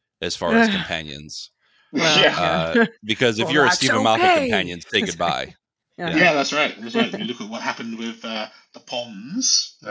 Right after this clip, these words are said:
Speaker 1: Right,
Speaker 2: Mm.
Speaker 1: right.
Speaker 3: which is also
Speaker 1: We'll, we'll get
Speaker 3: mentioned
Speaker 1: to the puppet show,
Speaker 3: in the
Speaker 1: right?
Speaker 3: Ponds. It's also
Speaker 2: <laughs>
Speaker 3: mentioned in the puppet show. Yeah, yeah, exactly.
Speaker 1: Yep.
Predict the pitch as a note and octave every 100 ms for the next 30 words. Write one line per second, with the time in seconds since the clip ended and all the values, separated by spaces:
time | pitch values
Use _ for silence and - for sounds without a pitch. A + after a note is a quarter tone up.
0 | G#2 - F3+ E3+ D#3 - D#2+ E2 - -
1 | A#2+ B2+ A#2+ A#2+ A#2 D3 E3+ F3 C3 C3
2 | - - F#2+ - D#2 E2 B3 B3+ A2 A3+
3 | A3 - C#4 A3 G3 F3 F#3 A3 F3 B3
4 | A3 G#3 G#2+ - B2 G2+ F2+ F2+ - F#2+
5 | F2 - _ _ - E2+